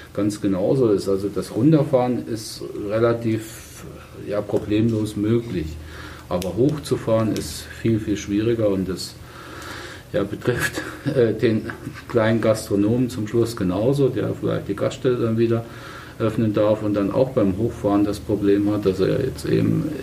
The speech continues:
entweder mehr Personal braucht, das er vielleicht gar nicht hat, oder dass die Gäste dann doch nicht so kommen, die er vorher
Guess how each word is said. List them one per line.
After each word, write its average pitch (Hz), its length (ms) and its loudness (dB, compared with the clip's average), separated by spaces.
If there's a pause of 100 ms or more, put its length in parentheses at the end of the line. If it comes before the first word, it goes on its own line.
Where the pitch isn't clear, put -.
entweder 98 300 -4
mehr 98 200 -2
Personal 101 720 0
braucht, 107 300 2
das 101 120 0
er 101 100 2
vielleicht 104 400 2
gar - 160 4
nicht - 220 2
hat, 95 200 0
oder 95 280 -4 (460)
dass 104 160 0
die 107 100 2
Gäste 110 340 2
dann 101 180 2
doch 107 160 0
nicht 107 160 -2
so 104 120 -2
kommen, 104 360 0
die 101 120 4
er 95 260 2 (280)
vorher 101 440 2